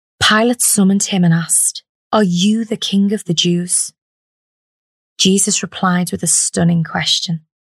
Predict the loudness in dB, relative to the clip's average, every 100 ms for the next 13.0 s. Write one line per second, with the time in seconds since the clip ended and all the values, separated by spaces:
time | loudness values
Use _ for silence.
0 | _ _ _ _ _ _ _ _ _ -6
1 | -2 -4 0 0 0 0 2 2 0 -2
2 | -4 -6 -8 _ _ _ _ _ 0 2
3 | 0 -2 -2 -2 -4 -4 -4 -2 -2 -2
4 | -4 -2 -2 -2 -4 -4 -6 -6 _ _
5 | _ _ _ _ _ _ _ _ _ -2
6 | 0 2 2 0 -2 -4 -2 -2 2 2
7 | 2 -4 -4 -4 -4 -4 -6 -10 -10 _
8 | _ _ _ _ _ _ _ _ _ _
9 | _ _ 0 4 4 2 0 0 -4 -6
10 | -4 0 0 0 -4 -8 -20 _ _ _
11 | _ _ _ 2 4 4 2 0 0 2
12 | 0 -2 -4 -4 0 0 -2 -4 -6 -6